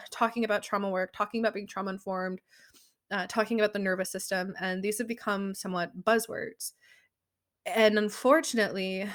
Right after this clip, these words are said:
with any, uh, buzzy viral topic,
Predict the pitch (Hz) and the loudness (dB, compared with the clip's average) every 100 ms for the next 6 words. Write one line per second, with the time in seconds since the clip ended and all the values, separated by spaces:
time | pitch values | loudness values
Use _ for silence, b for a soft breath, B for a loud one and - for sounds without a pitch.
0 | B 196 202 196 190 - 202 208 214 208 | B -4 0 -2 -2 -6 -2 2 2 2
1 | 202 - 175 190 - 107 185 190 202 202 | 0 -2 -4 -4 -6 -8 -4 2 2 2
2 | 202 196 196 190 190 190 180 - 294 311 | -4 -2 -2 2 4 4 0 0 -2 2
3 | 196 185 - | 2 2 -2